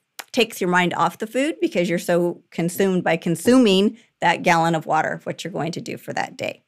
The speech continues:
So it's really basically all tricking your mind to meet these goals. And then as the weight starts dropping off, it's very reinforcing, "Oh,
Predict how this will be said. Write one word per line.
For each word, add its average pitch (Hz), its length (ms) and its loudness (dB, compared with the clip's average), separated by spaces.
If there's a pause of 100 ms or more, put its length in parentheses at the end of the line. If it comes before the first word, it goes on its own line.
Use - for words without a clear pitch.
(400)
So 185 260 2
it's 185 220 -2
really 202 460 0
basically 175 760 -4
all 160 500 0
tricking 180 340 -4
your 160 120 -2
mind 160 460 -2 (200)
to 156 440 -2 (500)
meet 185 300 0
these 160 260 -4
goals. 170 560 0 (360)
And 170 280 2
then 175 380 4
as 165 320 -2
the 160 120 0
weight 180 300 0
starts - 340 -4
dropping 156 400 -2
off, 165 320 -2 (500)
it's 165 220 -4
very 170 360 -2
reinforcing, 165 920 -2
"Oh, 466 300 -4